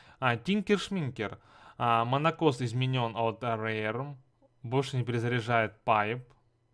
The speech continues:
Это наш ультимейт. И базовый интеллект увеличен. Так, ещё раз. Монокост понизили, да?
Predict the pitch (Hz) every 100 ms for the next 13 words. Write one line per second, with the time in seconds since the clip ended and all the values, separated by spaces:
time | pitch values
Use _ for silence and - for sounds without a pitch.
0 | _ _ _ _ _ _ _ _ - 110
1 | 113 117 107 117 107 101 95 _ _ -
2 | - - _ - 165 127 165 151 147 131
3 | 135 156 139 131 135 131 107 98 - 101
4 | - _ _ _ _ _ _ _ _ _
5 | _ _ _ _ _ _ _ - - -
6 | 113 123 131 107 98 113 120 131 131 139
7 | 120 104 - _ _ _ _ _ _ _
8 | _ _ 131 123 131 185 202 190 127 104
9 | 98 107 117 151